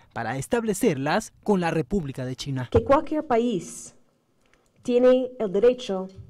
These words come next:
Speaker 2: de tomar sus propias decisiones, pero también quiero dejar claro que los Estados Unidos tienen el derecho de analizar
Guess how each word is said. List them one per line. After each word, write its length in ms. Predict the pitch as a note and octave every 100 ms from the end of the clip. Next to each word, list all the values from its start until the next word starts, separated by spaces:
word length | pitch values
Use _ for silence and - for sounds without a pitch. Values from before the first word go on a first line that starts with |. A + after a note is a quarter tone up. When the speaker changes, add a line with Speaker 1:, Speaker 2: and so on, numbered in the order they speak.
| - -
Speaker 2:
de 140 | G3+ F#3+
tomar 520 | F#3 G#3+ G#3 F#3+ F#3+ - _ _ _
sus 240 | - A3
propias 480 | - A#3+ A#3+ A#3+ A#3
decisiones, 920 | - F#3 - A3 G#3 D#3 - - - - _ _ _
pero 180 | A#3 G#3+
también 800 | G#3+ G3+ G3+ B3 C#4 E3 G3 G#3+ - _ _ _
quiero 200 | A3+ G#3+
dejar 300 | G3+ G3+ F#3+
claro 380 | A#3+ B3+ E3 E3 - - _ _ _ _
que 80 | G#3+
los 180 | G#3 G#3
Estados 420 | G3+ A3+ A3 G#3+
Unidos 380 | A#3+ B3+ A#3+ -
tienen 280 | G#3+ G#3+ G#3
el 80 |
derecho 540 | F#3+ G3+ G3+ - A#3 B3 - -
de 120 | G3+
analizar 720 | G3 G3 G3 G3 C4 A#3 E3+